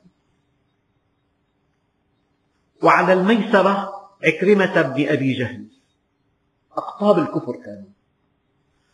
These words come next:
ودفع رسول الله صلى الله عليه وسلم سيفه إلى أبي دجانة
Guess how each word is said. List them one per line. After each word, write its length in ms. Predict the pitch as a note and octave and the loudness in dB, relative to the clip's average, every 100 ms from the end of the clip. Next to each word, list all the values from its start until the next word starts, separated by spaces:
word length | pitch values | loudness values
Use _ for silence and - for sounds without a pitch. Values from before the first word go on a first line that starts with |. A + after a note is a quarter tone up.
| _ _ _ _ _ _ | _ _ _ _ _ _
ودفع 540 | C3 D3 G#3+ F#3 C3 | 0 2 2 4 2
رسول 320 | C3+ C3+ F3+ D#3 | 0 0 2 2
الله 520 | C#3+ D3 D#3 C3+ - | 2 2 2 -2 -2
صلى 220 | C#3 C3 | -2 -2
الله 440 | B2+ C3+ C#3 B2 | 0 0 0 0
عليه 400 | G#2+ B2 C#3+ A#2+ | -2 0 -2 -2
وسلم 720 | B2 B2 - D#3 C3+ A#2+ A#2+ - | -2 -2 0 0 0 -2 -4 -2
سيفه 520 | F3 D#3 C#3+ A#2+ B2+ | -2 0 -2 -2 -2
إلى 220 | D3 C#3 | 0 0
أبي 360 | C3+ D#3+ D3+ C#3+ | 0 0 0 0
دجانة 640 | C3 C#3+ F3 F3+ G3 | 0 2 2 4 0